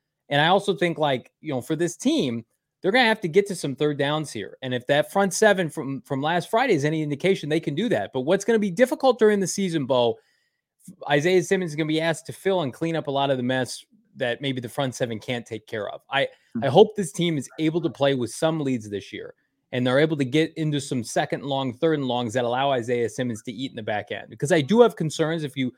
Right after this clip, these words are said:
Speaker 1: remember back to his time as a linebacker, I mean, he had trouble filling.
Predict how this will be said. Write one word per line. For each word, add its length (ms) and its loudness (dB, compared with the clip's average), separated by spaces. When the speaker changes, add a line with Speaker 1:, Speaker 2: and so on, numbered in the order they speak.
Speaker 1:
remember 280 4
back 240 2
to 80 -10
his 140 -6
time 340 0
as 200 4
a 40 0
linebacker, 680 0
I 60 -8
mean, 160 -2
he 80 0
had 160 6
trouble 260 2
filling. 380 -2